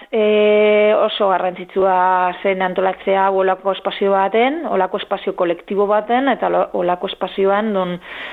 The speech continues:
bueno, e, e, irekitzen ditu ateak, e, bueno, beste herrialde-, herrialdetako, e, mugimenduak, borrokak, e, pertsonei, eta, eta, bueno, guretzat oso aproposa da,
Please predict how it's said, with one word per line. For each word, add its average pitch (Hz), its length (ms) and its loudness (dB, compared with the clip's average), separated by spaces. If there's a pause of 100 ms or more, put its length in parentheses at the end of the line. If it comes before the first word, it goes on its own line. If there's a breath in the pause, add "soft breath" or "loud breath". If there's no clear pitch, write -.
(140)
bueno, 180 320 -2
e, 165 500 -2 (400 loud breath)
e, 196 140 0 (560)
irekitzen 180 520 -2
ditu 196 320 -2
ateak, 202 540 0 (160)
e, 180 1000 0
bueno, 170 360 -4
beste 175 340 -4 (340)
herrialde-, 175 720 0
herrialdetako, 180 840 0 (280)
e, 175 140 2
mugimenduak, 185 840 0
borrokak, 214 720 0 (380 loud breath)
e, 170 460 2 (400)
pertsonei, 196 920 0
eta, 170 460 0
eta, 180 280 0
bueno, 175 240 0
guretzat 180 580 0
oso 190 220 -2
aproposa 165 540 -4
da, 175 160 2